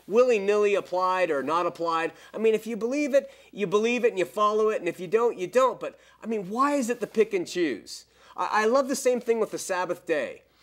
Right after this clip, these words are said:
I have a relative of mine who loves the Sabbath day. You obey the Sabbath day.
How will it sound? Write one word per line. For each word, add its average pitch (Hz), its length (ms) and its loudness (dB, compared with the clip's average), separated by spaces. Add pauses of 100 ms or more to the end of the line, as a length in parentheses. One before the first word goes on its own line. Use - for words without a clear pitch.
(180)
I 247 120 4
have 254 160 2
a 202 100 4
relative 208 420 2
of 151 120 -2
mine 156 260 0
who 156 140 -2
loves 208 560 0
the 147 100 -6
Sabbath 190 680 -2
day. 151 180 0
You 226 340 0
obey 233 360 2
the 185 100 -6
Sabbath 175 320 -8
day. 170 120 -4